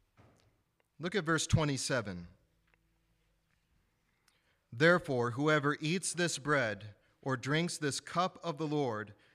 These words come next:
in an unworthy manner will be guilty of the body and blood of the Lord."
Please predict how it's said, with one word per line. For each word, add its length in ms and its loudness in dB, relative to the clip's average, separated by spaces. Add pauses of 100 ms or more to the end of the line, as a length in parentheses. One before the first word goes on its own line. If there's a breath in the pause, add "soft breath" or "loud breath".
(120)
in 100 0
an 100 -2
unworthy 560 0
manner 540 -2 (380 soft breath)
will 120 -4
be 140 -2
guilty 460 -2
of 120 0
the 100 -2
body 480 0
and 180 -2
blood 500 -2 (400 soft breath)
of 380 -2 (500)
the 180 -4
Lord." 500 -4